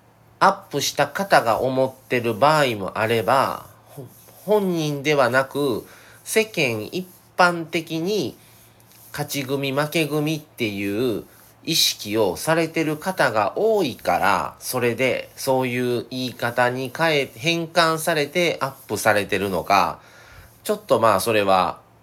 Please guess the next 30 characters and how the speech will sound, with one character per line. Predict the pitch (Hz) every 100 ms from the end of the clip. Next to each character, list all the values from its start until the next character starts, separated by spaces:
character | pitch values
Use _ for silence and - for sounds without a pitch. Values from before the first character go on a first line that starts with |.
| _
わ | - 113
か | 110
ら | 101
な | 92 85
い | 80
ん |
で | 76
す | 78 -
け | 85
ど | 78
も、 | 82 123 92 - - - -
あ | 101 95
の | 92 87 87 85 82 80 76 - - _ _ _ _ _
ー、 | -
そ | 170 170
う | 160
い | 160
う | 156 151 147 - _ _ _ -
風 | - 160 127
に | 98 107 87
捉 | 110 107 107
え |
る | 101 120
の | 107
が、 | 87 101 82 65
自 | 95 131
分 | 160 202 127
た | 95
ち | - 87
は | 95 87 71